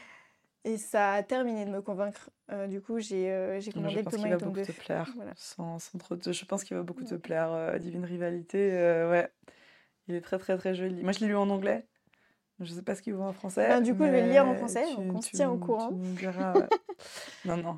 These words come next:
Speaker 2: un très, très beau livre. C'est, ça sera une future, euh, ce sera clairement un futur, euh,
Speaker 1: Épisode
Speaker 2: je sais,
Speaker 1: spécial ?
Speaker 2: ouais, je
Speaker 1: Hmm.
Speaker 2: pense, hein, on va, si,
Speaker 1: Un
Speaker 2: si
Speaker 1: et
Speaker 2: il
Speaker 1: deux,
Speaker 2: te
Speaker 1: du coup.
Speaker 2: plaît, on va, on va peut-être en faire un,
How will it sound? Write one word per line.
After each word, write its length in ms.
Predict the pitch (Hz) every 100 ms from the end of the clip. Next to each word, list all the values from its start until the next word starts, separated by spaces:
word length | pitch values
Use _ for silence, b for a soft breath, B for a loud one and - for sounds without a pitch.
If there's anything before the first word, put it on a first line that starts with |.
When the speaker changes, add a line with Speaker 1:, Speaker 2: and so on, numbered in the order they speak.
| -
Speaker 2:
un 180 | 170 165
très, 160 | -
très 160 | 185 -
beau 140 | 180
livre. 280 | - - - -
C'est, 240 | - - _
ça 180 | - 185
sera 200 | - -
une 160 | 175 175
future, 500 | - 180 - 196 180
euh, 240 | 180 175 175
ce 160 | -
sera 240 | 190 202 190
clairement 460 | 190 226 202 190
un 60 | 190
futur, 440 | - - 190 170
euh, 300 | 165 156 156 156
Speaker 1:
Épisode 260 | 233 233 208
Speaker 2:
je 60 | 170
sais, 60 |
Speaker 1:
spécial ? 200 | 208 247 311
Speaker 2:
ouais, 460 | 175 175 165 156 156
je 140 | 214
Speaker 1:
Hmm. 80 | 220
Speaker 2:
pense, 320 | 220 214 208
hein, 180 | 160 156
on 80 | 156
va, 500 | 151 147 143 131 -
si, 260 | - - 185
Speaker 1:
Un 60 |
Speaker 2:
si 180 | 175 240
Speaker 1:
et 40 | 240
Speaker 2:
il 100 | 254
Speaker 1:
deux, 60 |
Speaker 2:
te 100 | 277 220
Speaker 1:
du 80 |
coup. 60 | 214
Speaker 2:
plaît, 220 | 208 202
on 180 | 196 165
va, 440 | 160 151 160 160 - 175
on 60 | 147
va 120 | 151
peut-être 300 | - 147 -
en 60 |
faire 260 | 147 175 165
un, 220 | 165 185